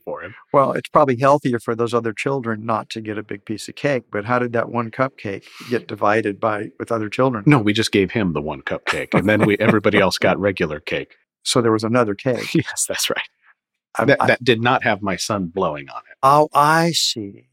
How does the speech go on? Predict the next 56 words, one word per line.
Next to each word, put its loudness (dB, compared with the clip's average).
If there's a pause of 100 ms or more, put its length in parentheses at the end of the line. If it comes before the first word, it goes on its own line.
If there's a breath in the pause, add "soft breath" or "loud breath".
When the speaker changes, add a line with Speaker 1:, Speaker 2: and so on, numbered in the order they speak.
(160)
Speaker 2:
I 0
know, -4
I -4
understand, -6
but -8
w-, -18 (160)
what -4
we -2
know 2
about 2
this -8
virus 2
is -14
that -10
it's, -12 (300)
it's -12
a -14
virus 0
that -8
you -14
need -10
to -10
breathe -8
in. -12 (100)
It's -12
in, -14
it's -16
kind -12
of, -16
it's, -16 (240)
it's, -16
uh, -14
it's -18 (140)
airborne. -2 (240)
Um, -10 (460 loud breath)
all 2
the -2 (380)
paranoia 2
about 0
touching -2
things -12
was, -10 (420)
turned 2
out 0
to -14
be -2
unnecessary 0
Speaker 1:
Let 6
me 8
ask 2
you 2
a -2
related 2
Speaker 2:
caution. -4
Speaker 1:
question -2
then. -4